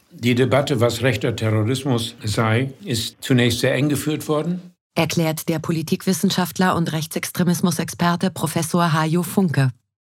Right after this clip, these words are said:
Speaker 1: Diese etwas verengte Debatte hat sich dann glücklicherweise durch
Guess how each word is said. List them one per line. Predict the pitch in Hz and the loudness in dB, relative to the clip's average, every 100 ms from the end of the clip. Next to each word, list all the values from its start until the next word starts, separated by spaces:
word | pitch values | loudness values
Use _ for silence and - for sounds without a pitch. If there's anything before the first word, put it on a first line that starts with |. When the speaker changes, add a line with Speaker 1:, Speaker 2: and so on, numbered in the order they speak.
| _ _ _ 131 | _ _ _ 2
Speaker 1:
Diese | 147 156 156 | 4 4 2
etwas | 151 135 131 104 | 2 0 0 -2
verengte | - 151 165 185 175 127 | 0 2 4 4 2 2
Debatte | 110 101 110 113 170 175 - | 2 2 2 2 0 0 -4
hat | - 131 | -6 -4
sich | - 107 | -4 -2
dann | 123 110 | 0 2
glücklicherweise | 123 147 147 107 107 110 110 117 139 170 - - 117 | 2 2 0 2 2 2 2 2 0 -2 -6 -14 0
durch | 127 131 - | 2 2 0